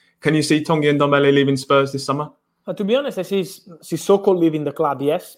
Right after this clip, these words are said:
Speaker 2: because they're f-, trying to find a solution for Sissoko, so he's one of the players who can leave the club. For Ndombele, I'm told that they are not desperate to sell him. So if the right bid will, will come in, they will be prepared to sell the player, to discuss with him. If not, he will be included in the team. So they are not, like, desperate to, to let him go.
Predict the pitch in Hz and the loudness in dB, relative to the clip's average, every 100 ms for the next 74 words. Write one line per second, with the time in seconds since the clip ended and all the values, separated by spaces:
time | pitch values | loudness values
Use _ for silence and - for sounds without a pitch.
0 | 170 147 143 131 143 135 - 151 - 139 | -10 -6 -4 -2 -2 -2 -6 -12 -6 -6
1 | 135 - - 139 123 147 139 139 - 127 | -8 -12 -10 -8 -6 -6 -6 -10 -12 -12
2 | - - 151 175 170 139 131 131 135 131 | -10 -4 -2 -2 -4 -4 -4 -4 -6 -6
3 | 127 123 135 127 123 127 127 120 - 160 | -8 -6 -4 -4 -8 -10 -10 -10 -6 -6
4 | - - 175 170 202 208 254 220 143 196 | -6 -2 -2 0 -4 -4 -4 -6 -8 -8
5 | 202 160 156 165 156 156 147 - 127 117 | -4 -2 -2 -2 -4 -8 -8 -10 -10 -10
6 | 113 123 - 123 117 113 156 143 139 135 | -10 -14 -10 -10 -12 -8 -4 -4 -4 -6
7 | 147 151 175 170 156 143 139 135 143 135 | -4 -2 -2 -2 -4 -8 -10 -16 -18 -16
8 | - 151 156 147 131 127 123 127 - 127 | -10 -8 -6 -6 -6 -6 -8 -10 -10 -6
9 | 131 127 123 - 123 131 175 170 143 123 | -6 -6 -12 -14 -12 -10 -6 -4 -4 -10
10 | - 156 - 190 208 _ _ _ - 139 | -10 -10 -8 -10 -10 _ _ _ -8 -8
11 | - 156 185 190 143 131 135 - 147 135 | -6 -8 -6 -6 -6 -8 -10 -8 -8 -8
12 | 127 123 151 123 - 135 135 135 135 147 | -10 -10 -10 -8 -8 -8 -6 -6 -6 -10
13 | 143 131 139 135 - 127 131 127 120 131 | -10 -10 -10 -12 -10 -12 -10 -12 -12 -14
14 | 123 123 143 185 | -14 -6 -4 -4